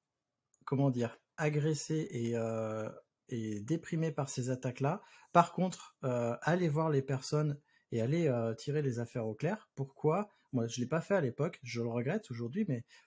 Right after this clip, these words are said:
pourquoi est-ce qu'on vous attaque personnellement, dans votre dos en plus,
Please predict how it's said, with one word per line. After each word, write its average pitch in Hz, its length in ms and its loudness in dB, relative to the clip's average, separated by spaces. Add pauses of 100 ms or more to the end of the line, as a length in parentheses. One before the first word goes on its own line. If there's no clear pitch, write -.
pourquoi 175 420 2
est-ce 135 140 0
qu'on 135 380 0
vous 117 200 -4
attaque 135 300 -4
personnellement, 123 640 -2
dans 123 160 -2
votre 120 220 -6
dos 147 180 -6
en 120 120 -4
plus, - 280 -10